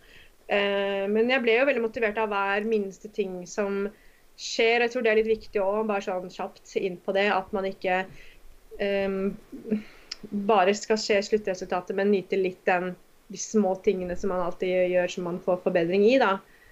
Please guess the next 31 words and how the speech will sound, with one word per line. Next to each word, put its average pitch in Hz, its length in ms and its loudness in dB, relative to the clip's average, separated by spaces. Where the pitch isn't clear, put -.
Eh, 196 300 0
men 233 320 2
veldig 254 360 2
tidlig 220 360 0
kom 208 200 -2
den 196 200 -4
lysten 185 220 -12
til 185 40 -14
å - 80 -12
konkurrere, 190 300 0
og 208 100 -2
spesielt, 214 500 0
jeg 214 140 -2
husker 214 260 -6
den 196 120 2
ene 180 180 -2
kommentaren, 190 380 -4
og 196 80 -2
den 202 120 0
glemmer 196 360 0
jeg 190 100 -4
liksom 208 220 -6
aldri, 190 240 -4
når 190 140 -4
jeg 196 100 0
liksom 208 200 -6
hadde 190 240 -2
på 202 140 2
meg 202 140 -2
den 196 140 0
der 190 300 0